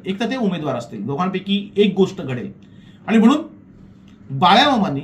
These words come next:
या सगळ्या गोष्टींचा अभ्यास करून ते राष्ट्रवादीमध्ये गेलेले आहेत. याच्या आधी ते राष्ट्रवादी काँग्रेसचे जिल्हा अध्यक्ष होते, ते सोडून ते शिवसेनेत आले.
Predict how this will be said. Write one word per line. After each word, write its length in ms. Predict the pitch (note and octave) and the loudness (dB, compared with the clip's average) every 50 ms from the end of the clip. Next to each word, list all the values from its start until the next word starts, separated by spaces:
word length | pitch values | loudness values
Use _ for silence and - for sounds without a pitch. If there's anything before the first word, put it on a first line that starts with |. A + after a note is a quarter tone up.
| - - | -10 -8
या 80 | F3+ G3 | -8 -8
सगळ्या 500 | - - F#3 D#3+ C#3 C3 C#3 A3+ B3+ C4 | -6 -6 -8 -8 -8 -6 -2 0 0 0
गोष्टींचा 600 | B3+ A#3+ A3 G#3 G#3 - A3 G#3+ G#3 G3 - A#3+ - - | 2 0 -2 -2 -2 -4 -6 -4 -4 -6 -6 -8 -8 -8
अभ्यास 420 | D3 C#3 B2 - F#3 B3+ - - - | -8 -10 -4 -2 -2 0 -2 -2 -6
करून 200 | C#3+ G#2+ G2 - - - - - - - - _ - _ - - - - - - _ _ - - - - - _ - - - | -10 -12 -12 -14 -18 -20 -20 -20 -20 -20 -20 _ -20 _ -20 -20 -20 -20 -20 -20 _ _ -20 -20 -20 -20 -20 _ -20 -20 -10
ते 220 | - - F3 F#3 F#3+ F#3 - - - - - - - _ - - - _ - | -4 -2 0 0 0 -2 -4 -8 -20 -20 -20 -20 -20 _ -20 -20 -20 _ -6
राष्ट्रवादीमध्ये 760 | A#2+ D3 E3 - - - - G3+ F#3+ F3+ F3+ F#3 F3+ F3+ F3+ | -4 -4 -4 -4 -6 -2 0 0 2 2 0 -2 -4 -4 -4
गेलेले 280 | D#3+ E3 E3 E3 E3 E3+ | -4 -4 -4 -4 -2 -4
आहेत. 240 | D#3+ D3+ D3+ D3+ - - - - _ _ - - - - - - - _ _ - | -4 -4 -6 -8 -12 -16 -20 -20 _ _ -20 -20 -20 -20 -20 -20 -20 _ _ -12
याच्या 200 | C#3 C3 F#3 E3+ | -8 -2 -2 -2
आधी 160 | E3 E3 E3 | -2 -2 -4
ते 100 | F#3 F3 | -4 -4
राष्ट्रवादी 400 | E3 D3+ D3 - - E3 E3 D#3+ D#3+ | -4 -4 -4 -6 -6 -8 -6 -6 -6
काँग्रेसचे 680 | D#3 D3+ D3+ D#3 D#3 D3+ - - D#3+ D#3 D#3+ D#3+ D3+ - - - - - - - - - - - | -8 -8 -8 -10 -10 -12 -10 -12 -10 -10 -10 -10 -12 -16 -20 -20 -20 -20 -20 -20 -20 -18 -12 -6
जिल्हा 260 | C3 C3 D3 E3+ F3+ | -4 -2 0 2 2
अध्यक्ष 340 | F3 E3+ - E3 - - F3 | 0 0 -2 -8 -8 -8 -8
होते, 260 | E3 D#3+ D3+ E3 D#3+ | -8 -8 -8 -10 -10
ते 140 | D#3+ D#3 D#3 D3 | -10 -10 -12 -10
सोडून 260 | D3+ C#3+ D3 C#3+ C3+ | -8 -8 -8 -8 -8
ते 80 | D3 | -8
शिवसेनेत 560 | C3+ - - E3 F3 F3+ - F#3+ E3+ E3+ D#3 D#3 | -10 -10 -8 -8 -8 -6 -6 -8 -8 -8 -8 -8
आले. 220 | D3+ D3+ D3+ D3+ | -6 -8 -8 -10